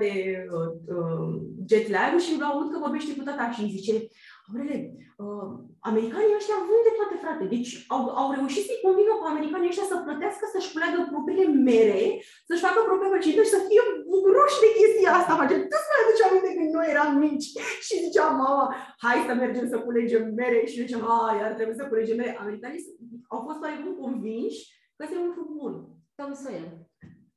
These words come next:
Speaker 1: Da, deci, um, bine, eu zic să încheiem discuția aici. Um, aș, poate mai vrem să mai continuăm și încă un episod pe mentalitatea banilor, cred că e ceva ce poate fi,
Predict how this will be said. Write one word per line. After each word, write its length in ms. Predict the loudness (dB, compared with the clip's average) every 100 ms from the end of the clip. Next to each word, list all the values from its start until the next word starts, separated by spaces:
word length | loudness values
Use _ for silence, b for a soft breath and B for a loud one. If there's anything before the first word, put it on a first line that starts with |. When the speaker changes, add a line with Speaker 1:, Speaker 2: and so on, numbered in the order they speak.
| -2
Speaker 1:
Da, 280 | -2 -2 0
deci, 320 | 0 0 -4 -14 -12 -14 B B B B -6
um, 600 | -2 0 -2 -4 -6 -10 -8
bine, 240 | -4 -2 -4 -4
eu 140 | -4 -2
zic 80 | -2
să 80 | 0 0
încheiem 280 | 0 -2 -2
discuția 460 | -2 -4 -4 -2 0 0 -2 -6 -14 -16 -6 -6
aici. 680 | -4 -6 -8 -12 -18 _ _ -8
Um, 340 | -6 -6 -6
aș, 160 | -6 -8 -10 -8
poate 200 | -6 -2
mai 180 | -2
vrem 140 | -2 -4
să 60 | -4
mai 120 | -2
continuăm 360 | -2 0 -2
și 120 | -2 -4
încă 120 | -2
un 100 | -2
episod 320 | -4 -6 -6
pe 80 | -6
mentalitatea 500 | -6 -6 -6 -6 -4
banilor, 260 | -4 -4 -6
cred 120 | -8
că 60 | -6
e 160 | -6
ceva 180 | -6 -6
ce 140 | -8
poate 380 | -8 -8 -8 -10
fi, 460 | -8 -8 -8 -10